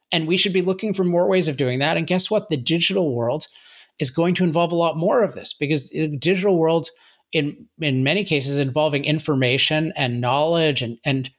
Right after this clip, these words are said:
you just think about the realm of medical care. There's so much more we would love to use computation to figure out, and that uses a lot of energy. We don't really have a limit.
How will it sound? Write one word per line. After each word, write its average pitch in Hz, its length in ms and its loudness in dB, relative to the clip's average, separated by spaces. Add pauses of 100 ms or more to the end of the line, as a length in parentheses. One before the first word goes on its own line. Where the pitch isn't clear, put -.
(180)
you 147 80 -6
just 156 160 2
think 156 140 0
about 147 160 0
the 147 80 -2
realm 139 160 0
of 120 100 -6
medical 180 320 0
care. - 300 -8 (200)
There's 160 240 0
so 185 160 4
much 240 280 -2
more 143 200 0
we 127 120 2
would 123 160 -2
love 123 300 0
to 127 100 -4
use 123 180 -2
computation 120 720 -2
to 110 60 -8
figure 120 280 -6
out, 143 200 -2
and 160 120 -2
that 139 160 -4
uses 147 280 -2
a 143 40 -6
lot 143 200 0
of 147 80 0
energy. 175 260 0
We 135 80 0
don't 180 180 0
really 185 220 2
have 160 340 -2 (320)
a 156 80 0
limit. 175 400 0